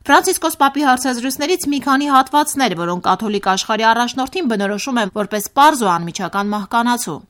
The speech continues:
Ամենից շատ ցանկություն ունեմ դուրս գալ ու հանգիստ զբոսնել փողոցում, մտնել պիցցայանոց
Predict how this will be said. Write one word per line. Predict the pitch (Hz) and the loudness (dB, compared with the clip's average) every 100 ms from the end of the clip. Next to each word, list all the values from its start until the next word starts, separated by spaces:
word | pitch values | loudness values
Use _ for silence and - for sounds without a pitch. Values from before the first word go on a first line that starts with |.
| - 247 | 4 4
Ամենից | 320 330 - | 4 -2 0
շատ | 359 320 | 0 2
ցանկություն | 220 220 233 277 233 | 0 -2 -4 -2 0
ունեմ | 214 196 | -2 -2
դուրս | 285 330 - | -2 -2 0
գալ | 190 190 | 0 0
ու | 202 | -4
հանգիստ | 202 202 262 - | -4 -4 -6 -6
զբոսնել | 196 185 214 214 | -6 -4 -6 -6
փողոցում, | 233 214 233 - 143 139 - 240 | -4 -4 -4 -6 -10 -12 -8 -4
մտնել | - 415 381 | 0 0 0
պիցցայանոց | 247 277 240 254 349 | -4 0 2 2 -2